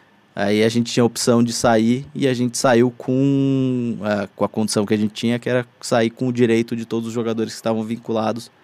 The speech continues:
À época, é, saía com, com a gente detendo o direito de todos os jogadores. E aí nessa, o Danilo Avelar era um dos,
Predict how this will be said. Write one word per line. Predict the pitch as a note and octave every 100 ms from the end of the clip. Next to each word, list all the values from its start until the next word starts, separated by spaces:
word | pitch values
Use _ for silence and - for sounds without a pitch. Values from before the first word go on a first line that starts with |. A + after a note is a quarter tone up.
| _
À | - G#2
época, | G2+ G2+ - A2+ A2+ A2+ G#2+ G2+ - - -
é, | G#2 G2+ F2+ D#2+ - - F#2+ G2
saía | - G2+ G#2
com, | G#2 A2+ A2 G#2+ -
com | A2 G#2+ G2
a |
gente | G#2 G2+ A#2
detendo | A2 - A2 A2 G2+
o |
direito | G2 F#2+ F#2 F#2+
de |
todos | - G2+ G2+
os |
jogadores. | G#2 G#2 G#2 G#2+ A#2 - - -
E | A2
aí | G#2
nessa, | G#2+ A2 - B2
o | G#2+ F#2+
Danilo | - G2 F#2+ F2+
Avelar | G#2+ A#2 G2+ G#2 A2+
era | A2+ A2
um | A2 A2
dos, | A2 G#2 - -